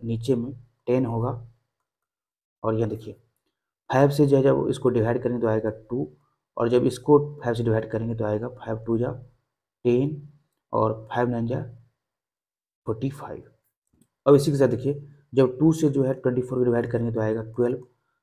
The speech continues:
और फिर इस टू से जो है जब इस ट्वेल्व को divide करेंगे तो आएगा सिक्स और यहाँ पर लिखेंगे ट्वेंटी नाइन into six centimeter square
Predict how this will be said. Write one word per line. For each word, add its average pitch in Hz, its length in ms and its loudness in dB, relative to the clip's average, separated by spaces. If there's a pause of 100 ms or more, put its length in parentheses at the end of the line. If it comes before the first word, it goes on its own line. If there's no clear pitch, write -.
(160)
और 113 240 0
फिर 147 180 0
इस 160 140 2 (100)
टू 165 120 4
से 156 160 0
जो 127 120 0
है 120 140 -6 (300)
जब 120 240 0
इस 123 180 -4 (600)
ट्वेल्व 156 220 8
को 147 80 6
divide 120 240 4
करेंगे 117 200 -2
तो 110 80 -4
आएगा 107 260 -2 (420)
सिक्स - 320 -18 (580)
और 110 80 -2
यहाँ 117 180 -2
पर 117 100 0
लिखेंगे 120 340 -4
ट्वेंटी 117 840 -6
नाइन 123 300 0
into 113 260 -4 (580)
six 127 280 -6 (160)
centimeter 117 720 -4
square 135 440 -10